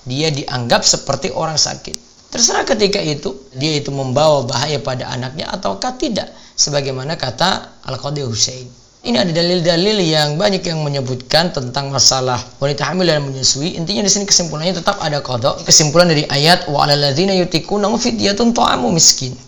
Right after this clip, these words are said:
Bagi yang berat jalani puasa, maka hendaklah dia tunaikan fidyah untuk orang miskin, yaitu memberi makan. Dia berat ketika itu. Ini seperti hadis Ibnu Abbas, itu adalah keringanan bagi pria dan wanita yang sudah sepuh, yang berat untuk puasa.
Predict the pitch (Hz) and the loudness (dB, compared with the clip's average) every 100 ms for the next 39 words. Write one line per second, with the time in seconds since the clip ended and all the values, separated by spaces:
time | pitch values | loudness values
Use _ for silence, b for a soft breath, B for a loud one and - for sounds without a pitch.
0 | - 131 139 147 220 226 226 226 247 240 | -8 -2 0 0 0 2 2 4 4 4
1 | - 202 208 208 190 180 - 208 170 160 | 0 -2 0 -2 0 4 4 2 0 0
2 | 196 214 - - 170 190 202 190 185 190 | 0 2 0 -4 -4 -2 -2 0 0 0
3 | 170 151 135 135 127 117 131 170 151 139 | -2 -2 -4 -6 -6 -4 -2 -2 -4 -4
4 | 170 151 156 233 - - - 202 117 - | -4 0 0 0 -4 -12 -10 0 2 2
5 | 170 170 208 - - - 139 131 190 175 | 2 0 0 -6 -14 -10 -4 0 2 2
6 | 180 233 233 175 170 190 - - - 131 | 2 0 2 2 2 -2 -10 -20 -8 -4
7 | 143 - 233 233 185 170 156 160 165 151 | -2 2 4 4 2 -2 -2 0 -2 -2
8 | 160 - - 160 - 147 131 165 170 151 | -6 -8 -4 0 0 -2 2 2 2 2
9 | 143 147 147 151 127 143 143 - - - | 2 2 -2 -4 0 2 4 4 2 -2
10 | 131 151 139 143 143 131 131 165 160 147 | -2 0 0 0 0 0 2 2 0 -2
11 | 135 123 123 127 156 147 143 135 147 160 | -2 -4 -6 -4 -2 0 -2 -4 -4 -2
12 | 151 143 135 139 135 - 156 - 156 151 | -2 -2 -2 -2 0 0 0 -6 -6 -4
13 | 151 143 127 123 143 165 143 131 131 - | -2 -4 -4 -2 -2 -2 -6 -8 -8 -6
14 | 147 156 151 - 147 147 - | -2 2 2 2 2 0 -4